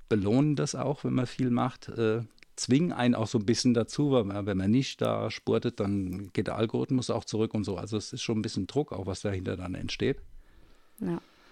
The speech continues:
Speaker 1: Aber, äh, super, also die O M Rs, wirklich Wahnsinn. Äh, Deutschland ist, man, man hat dann auch gesehen,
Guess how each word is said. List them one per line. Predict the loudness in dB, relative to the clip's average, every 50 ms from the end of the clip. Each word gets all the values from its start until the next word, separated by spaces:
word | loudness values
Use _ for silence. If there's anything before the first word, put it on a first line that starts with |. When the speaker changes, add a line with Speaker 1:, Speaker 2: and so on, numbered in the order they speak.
| -20 _ _ _ _ _ _ _
Speaker 1:
Aber, | -2 0 2 4 6 6 6 6 6 4
äh, | 2 2 2 2 0 -2 -4 -2
super, | 2 4 4 6 6 6 6 6
also | 6 4 2 2
die | 2 0 2
O | 4 4 4
M | 4 4
Rs, | 4 4 2 2 2 0 -2 0
wirklich | 0 0 0 0 -2 -2 -2 -4 -8 -10 -14 _ _ _ _ -4
Wahnsinn. | 0 2 2 2 2 0 0 0 -2 -4 -8 _ _ _ _ _ _ _ _ _ _ _ _ _ _ _ _ _ _ _ _ _ _ _ _ _ _ _ _ _ _ _ -20 -20 _ _ _ _ _ 2
Äh, | 4 4 4 4
Deutschland | 2 2 2 2 4 4 4 4
ist, | 2 0 -2 -4 -6 -2 0
man, | 2 4 4 4 2
man | 2 2 4 4
hat | 4 4 2 2
dann | 2 4
auch | 4 2 2 2
gesehen, | 0 0 4 4 6 6 4 2